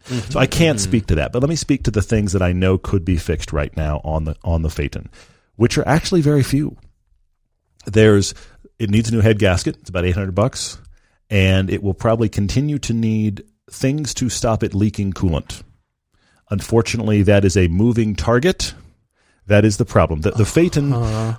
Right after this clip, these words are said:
Speaker 2: the Phaeton about every month to six weeks is like a little kid that's hungry again. It's like, "Excuse me, I need something."
Speaker 1: Yeah, but you told me the fixed coolant thing was an engine out procedure, and it was at the center of the engine, and they had to take it out, and there was eighteen hours of labor, and then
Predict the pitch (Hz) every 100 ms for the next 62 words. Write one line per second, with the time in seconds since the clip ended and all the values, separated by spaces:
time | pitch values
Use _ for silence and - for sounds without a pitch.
0 | 120 123 175 190 202 135 120 117 117 104
1 | 104 101 101 90 92 90 85 92 101 98
2 | 104 - - 101 - 107 - 101 104 -
3 | - 90 95 98 95 90 - 107 90 -
4 | 95 87 80 76 78 73 - 214 - 330
5 | 285 285 254 370 226 226 262 - 208 214
6 | 208 214 262 196 208 269 262 214 151 -
7 | 214 - - 202 190 - - 160 147 139
8 | 123 143 160 127 135 160 139 117 127 120
9 | 120 113 110 117 120 - 151 131 117 127
10 | 143 120 113 117 110 - 127 123 120 120
11 | 113 117 113 123 123 120 120 107 117 117
12 | 113 107 110 110 107